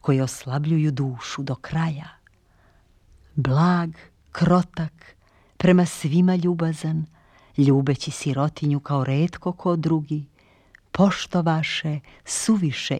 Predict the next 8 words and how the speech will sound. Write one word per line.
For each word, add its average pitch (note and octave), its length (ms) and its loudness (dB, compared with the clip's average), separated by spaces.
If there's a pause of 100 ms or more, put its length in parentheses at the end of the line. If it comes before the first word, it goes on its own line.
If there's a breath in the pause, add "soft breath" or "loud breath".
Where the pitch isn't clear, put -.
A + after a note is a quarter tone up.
(100)
inočki C3 560 0
čin, B2+ 540 -2 (640 loud breath)
tako F#3+ 260 4
da F3+ 80 4
i F#3+ 80 4
samim G#3+ 600 2
roditeljima C#3+ 760 -2
njegovim C3 560 0